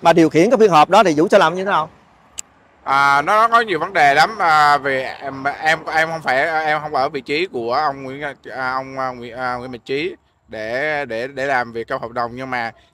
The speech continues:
Speaker 2: khi mà, nếu mà chu-, khi mà chúng tôi, chúng tôi, giả sử chúng tôi được bầu lên làm thị trưởng thì chúng tôi chắc chắn là không có làm việc theo phe nhóm mà phục vụ, phục vụ cho quyền lợi của người dân, thì cái đó quan trọng nhất. Không có phục vụ cho bất kỳ một cái phe nhóm nào, mà không có,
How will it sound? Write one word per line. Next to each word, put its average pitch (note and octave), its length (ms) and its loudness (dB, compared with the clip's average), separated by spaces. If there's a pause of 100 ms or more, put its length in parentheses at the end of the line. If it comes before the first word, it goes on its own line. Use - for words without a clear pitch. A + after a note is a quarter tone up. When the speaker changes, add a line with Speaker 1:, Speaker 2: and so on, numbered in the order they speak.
Speaker 2:
khi G3 320 0
mà, C#3+ 300 -2
nếu D3+ 160 0
mà C#3+ 240 0
chu-, D#3 140 -12 (300)
khi F3 80 -6
mà E3+ 140 -8
chúng E3+ 100 -16
tôi, E3 200 -2
chúng F3+ 220 -10
tôi, D#3 300 0
giả C3 120 -6
sử C#3 160 -10
chúng E3 120 -14
tôi D3 140 -6
được B2 120 -10
bầu B2 240 -6
lên C3+ 120 -8
làm A#2 200 -10
thị A#2 160 -12
trưởng A#2+ 140 -12
thì D3 140 -16
chúng C3+ 100 -16
tôi B2+ 160 -6 (300)
chắc F#3 120 -20 (120)
chắn F3+ 340 -8
là A#2+ 140 -12
không C#3+ 300 -10
có D3+ 80 -6
làm B2 180 -6
việc A2 260 -14
theo B2+ 180 -12
phe A#2+ 140 -10
nhóm B2 280 -14
mà G#2+ 100 -14 (100)
phục A#2 120 -18 (100)
vụ, A2 240 -14 (680)
phục C3 180 -8
vụ A#2+ 220 -8
cho C3+ 60 -8
quyền B2 200 -10
lợi G#2+ 100 -12
của A#2+ 60 -20
người B2 120 -16
dân, B2 160 -6 (360)
thì A#2 80 -10
cái C3+ 100 -4
đó D3 140 -2
quan C3 140 -8
trọng A2+ 160 -14
nhất. C#3 140 -10 (320)
Không C#3 180 -10
có D3+ 140 -8
phục A#2+ 160 -14
vụ A#2 200 -10
cho B2+ 80 -10
bất - 200 -14
kỳ B2+ 120 -6
một A#2 200 -14
cái C#3+ 80 -10
phe B2 60 -14
nhóm B2+ 220 -8
nào, A2+ 180 -8 (280)
mà A#2 120 -6
không C3+ 220 -8
có, E3 460 -4